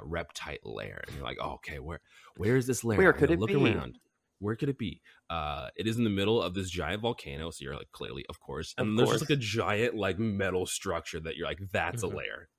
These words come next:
Speaker 1: If I
Speaker 2: That's a
Speaker 1: knew, if
Speaker 2: lair.
Speaker 1: I knew a lair, that's a lair.
Speaker 2: I
Speaker 3: Yeah.
Speaker 2: know what that is. Yeah.
Speaker 3: Yeah, the giant metal castle, uh, during the very beginning of the Stone Age, um, is definitely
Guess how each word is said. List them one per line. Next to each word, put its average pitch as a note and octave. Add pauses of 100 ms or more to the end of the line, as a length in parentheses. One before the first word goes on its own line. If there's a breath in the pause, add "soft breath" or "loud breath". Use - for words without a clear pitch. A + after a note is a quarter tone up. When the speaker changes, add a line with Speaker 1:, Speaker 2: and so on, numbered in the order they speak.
Speaker 1:
If F#2
I A2
Speaker 2:
That's C#3
a B2+
Speaker 1:
knew, B2
if A#2
Speaker 2:
lair. A2+
Speaker 1:
I E3
knew E3+
a C#3+
lair, A2
that's A2
a G#2+
lair. G2 (840)
Speaker 2:
I C3+
Speaker 3:
Yeah. G2
Speaker 2:
know -
what G#2+
that G#2+
is. C#3 (400)
Yeah. - (360)
Speaker 3:
Yeah, G#2+
the B2
giant B2
metal G#2
castle, G2+
uh, F#2 (100)
during F#2+
the G2+
very G2+
beginning F#2+
of -
the G#2
Stone G2
Age, - (480)
um, F#2+
is G2+ (120)
definitely G#2+